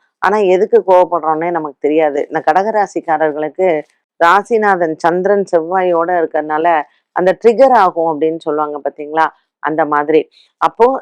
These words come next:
நீங்க என்ன பண்ணணும்னா, இன்னைக்கு உங்க கோபத்தை வந்து அடக்கிக்கலாம். மெடிடேஷன் பண்ணுங்க, யோகா பண்ணுங்க, and நிறைய அம்மன் ஆலய வழிபாடுகளை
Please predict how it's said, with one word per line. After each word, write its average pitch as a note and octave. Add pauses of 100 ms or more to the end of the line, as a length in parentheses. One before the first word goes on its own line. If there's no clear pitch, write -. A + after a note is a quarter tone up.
(120)
நீங்க A3 (100)
என்ன F3+ (100)
பண்ணணும்னா, D#3+
இன்னைக்கு D#3 (160)
உங்க D#3 (140)
கோபத்தை G3+
வந்து D#3
அடக்கிக்கலாம். D3+ (340)
மெடிடேஷன் E3+
பண்ணுங்க, D3+ (220)
யோகா F3 (120)
பண்ணுங்க, D3 (520)
and E3 (160)
நிறைய F3+ (200)
அம்மன் G#3+
ஆலய E3+
வழிபாடுகளை D#3+